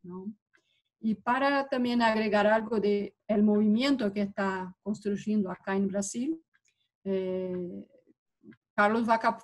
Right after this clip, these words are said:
Flores, eh, hablaba también de ese, del tema de descolonizar también y esa, ¿no? De que hubo algún momento, ¿no? El campesino, ¿no? Pero el modelo moderno se fue como disminuido, ¿no? En su potencia, en su conocimiento,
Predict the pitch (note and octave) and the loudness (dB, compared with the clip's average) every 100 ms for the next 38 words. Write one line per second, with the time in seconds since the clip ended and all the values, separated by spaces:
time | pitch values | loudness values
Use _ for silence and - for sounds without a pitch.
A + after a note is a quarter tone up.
0 | - B3 B3+ C#4 C4+ - B3+ - G#3+ G#3 | -10 -2 0 0 -2 -4 -4 -4 0 2
1 | G3+ G#3 G#3+ G#3+ G#3+ A3 A3 A3+ G#3+ G#3+ | 4 4 6 4 2 2 0 0 0 -2
2 | G#3+ G#3 G3 G3 B3+ B3 A3 G#3 A3+ A#3 | -2 0 0 -2 -4 -2 0 -2 -2 -6
3 | - A#3 A#3 A#3 G#3+ C#4 C4+ G#3+ _ - | -4 -4 -2 -4 -2 0 0 -4 _ -8
4 | G#3 A3 B3 B3 G#3+ A3 - - G#3 - | -4 -4 -2 -2 -4 -6 -10 -4 -4 -2
5 | F#3+ F3+ F#3 A3+ C4 G3 F3+ E3+ _ _ | -4 -4 -4 -2 -2 -2 -4 -6 _ _
6 | _ - G3+ F#3+ G3+ A3+ A#3+ A3+ A#3+ A#3 | _ -10 0 4 4 4 2 2 2 2
7 | A#3 C4 C4 A#3+ C#4+ A#3 G3+ G3 A#3 G#3+ | 0 2 2 2 4 4 4 2 0 -2
8 | A3 - C4+ C#4 C#4+ C#4 - - - _ | -2 -2 -2 0 2 0 -4 -8 -10 _
9 | _ _ G#3 B3 A#3+ A3 G#3+ G#3+ G#3+ A3+ | _ _ -4 -4 2 4 6 4 2 0
10 | A#3+ A#3+ A3+ A3+ A3 G#3+ A3 B3+ C4 C4 | 2 0 0 -4 -2 0 0 0 0 -2
11 | A#3+ A#3+ A#3 A#3 G#3+ G3+ F3+ F3 _ _ | -4 -2 -2 0 0 2 0 -4 _ _
12 | _ _ _ - F#3+ B3+ B3 A#3+ A3+ C#4+ | _ _ _ -8 0 4 6 4 6 4
13 | G3+ G3 A3 B3+ G#3+ G#3+ G3+ G3+ A3+ A#3 | 4 2 2 0 0 -2 -2 -2 0 0
14 | A3+ G#3+ G#3 G3+ G#3 G#3+ G3+ G3+ G#3 A3 | 0 0 -2 -2 -2 0 -2 -2 -4 -2
15 | A#3+ A#3+ A#3 A3 G#3+ | 0 0 0 -2 -6